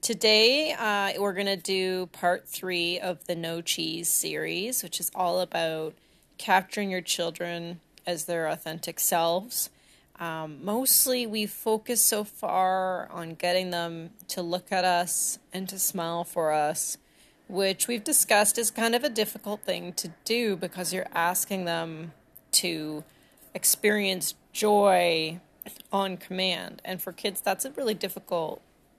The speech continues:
uh, concept for them. So, so far we've, we've worked on changing the narrative. So kids aren't just being told to look at the camera and to smile. We're giving them something to do while they're looking at the camera that does make them feel happy. And so you do get that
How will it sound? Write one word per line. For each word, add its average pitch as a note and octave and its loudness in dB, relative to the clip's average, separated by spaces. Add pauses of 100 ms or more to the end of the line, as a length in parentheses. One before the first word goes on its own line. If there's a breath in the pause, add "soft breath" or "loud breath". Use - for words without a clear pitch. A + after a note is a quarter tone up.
(160)
uh, - -4 (580)
concept - -2
for - -8
them. - -12 (380 loud breath)
So, A3 6
so E4+ 6
far C#4+ 10
we've, A#3+ 2
we've A3+ 0
worked G#3+ 0
on F#3+ 0
changing A3 0
the F#3 -2
narrative. E3+ -2
So D#3+ 0 (120)
kids - -2
aren't F3+ -2
just - -4
being E3 -8
told E3 -4 (200)
to - -18
look F3+ -6
at F#3+ -14
the - -20
camera E3 -6
and D#3+ -16
to - -6
smile. D#3 -4
We're E3 -4
giving F3 -4
them E3+ -8 (440 soft breath)
something A3 2
to G#3 -4
do D#3+ 0
while F3 8
they're E3+ 0
looking E3 -4
at B2 -12
the - -18
camera D3+ -6
that F3+ -8
does G#3+ 4
make F3 0
them F#3 -6
feel F#3+ -8
happy. D#3+ -4
And E3+ -8
so - -4
you D3+ -6
do C3+ -12
get D3 -8
that D3 -4